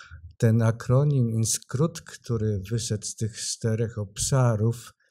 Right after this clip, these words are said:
to i ten stem, i stem cells w naszym organizmie, czy komórki macierzyste, jak my to nazywają, mają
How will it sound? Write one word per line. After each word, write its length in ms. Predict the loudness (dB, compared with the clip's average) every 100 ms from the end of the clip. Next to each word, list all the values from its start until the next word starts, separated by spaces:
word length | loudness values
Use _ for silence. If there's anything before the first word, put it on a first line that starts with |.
| _ _ _ _ _ -20 -10 4
to 200 | 4 4
i 260 | 2 0
ten 320 | 4 6 6 6
stem, 720 | 4 2 2 0 -4 -6 -14 _ -20 -20 _ _ -16 -6
i 100 | -6
stem 500 | -6 -4 -2 -2 -4
cells 420 | -4 -2 0 0
w 80 | 0
naszym 420 | 2 2 2 2
organizmie, 880 | 2 2 2 2 2 2 4 4 2 -2 _ _ _ _ -8
czy 140 | -4
komórki 560 | 0 2 2 0 -2 0
macierzyste, 720 | 0 0 -2 -2 -2 -2 -4
jak 220 | -4 -8
my 120 | -10
to 120 | -10 -10
nazywają, 840 | -8 -8 -8 -8 -6 -4 -4 -8 _ _ _ _ _
mają 800 | 0 4 4 6 4 4 2 0